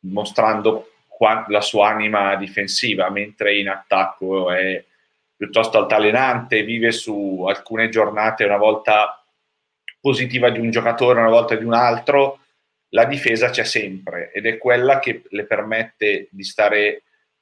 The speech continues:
praticamente sempre in partita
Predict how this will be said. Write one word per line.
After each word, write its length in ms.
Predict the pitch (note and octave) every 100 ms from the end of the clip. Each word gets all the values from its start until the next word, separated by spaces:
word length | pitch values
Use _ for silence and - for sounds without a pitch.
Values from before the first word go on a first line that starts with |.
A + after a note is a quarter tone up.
| -
praticamente 680 | G2+ - G#2+ A2 A#2+ A#2+
sempre 480 | A#2 - B2+ B2+ A#2+
in 60 | A2
partita 920 | - C#3+ C#3 A#2+ A2+ G#2+ G#2+ - -